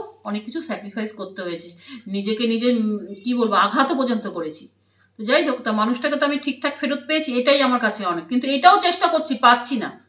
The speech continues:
আমি ফেড আপ, আমার দ্বারা এটা আর হবে না, এটা আর আমার দ্বারা হবে না। চা খাই প্রচুর ভাই বোনেরা, দিনে বোধহয় কম করে সাত আট কাপ চা খাই। যাই হোক ভাই বোনেরা, আজকের মতন ভিডিওটা এইটুকু। আর না, না, আরেকটা কথা বলে দিই,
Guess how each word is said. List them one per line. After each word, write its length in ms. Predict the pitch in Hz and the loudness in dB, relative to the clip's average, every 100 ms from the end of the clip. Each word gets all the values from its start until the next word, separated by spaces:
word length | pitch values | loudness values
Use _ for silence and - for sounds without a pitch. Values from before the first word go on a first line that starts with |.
| - | -4
আমি 120 | - 311 | -2 0
ফেড 160 | 165 147 | 0 0
আপ, 60 | - - - 220 | -4 -10 -4 0
আমার 140 | 240 | 2
দ্বারা 160 | 233 208 202 | 4 4 4
এটা 120 | 185 | 0
আর 60 | 170 165 | -2 -4
হবে 180 | 156 113 | -8 -10
না, 60 | - _ _ 202 | -16 _ _ -6
এটা 100 | 196 | -4
আর 40 | 180 | -2
আমার 120 | 175 170 | -4 -6
দ্বারা 140 | 170 160 | -10 -12
হবে 120 | 160 | -12
না। 40 | 175 - | -12 4
চা 120 | 277 349 359 | 10 10 10
খাই 140 | 320 247 | 6 4
প্রচুর 240 | 208 - - | -2 -8 -14
ভাই 120 | 180 196 | -12 -6
বোনেরা, 240 | 254 302 208 | -2 -2 -2
দিনে 180 | 226 247 254 | -2 -2 0
বোধহয় 280 | 254 302 302 | 0 0 -2
কম 120 | 233 226 | -4 -2
করে 140 | 240 294 320 - - - | 0 0 -2 -14 -14 -6
সাত 140 | 208 220 | -4 -4
আট 80 | - | -4
কাপ 120 | 233 - | -8 -6
চা 100 | 110 90 - | -6 -6 -8
খাই। 160 | - - - - - - - - 254 | -12 -12 -12 -12 -12 -14 -14 -8 -4
যাই 120 | 262 | -2
হোক 100 | 302 294 | -2 -2
ভাই 100 | 294 269 | -2 -2
বোনেরা, 260 | 269 262 285 | -2 0 0
আজকের 220 | 254 - 247 | 0 -2 -2
মতন 180 | 240 247 233 | -2 -2 -2
ভিডিওটা 280 | 220 254 254 | -4 -2 -2
এইটুকু। 260 | 247 247 311 - - - 247 | -4 -8 -10 -12 -16 -6 -2
আর 80 | 233 | 0
না, 80 | 247 220 | 0 2
না, 40 | 214 | 2
আরেকটা 240 | 240 240 254 | 0 -2 -4
কথা 140 | 254 262 | -2 0
বলে 120 | 247 233 | 0 -2
দিই, 100 | - | -2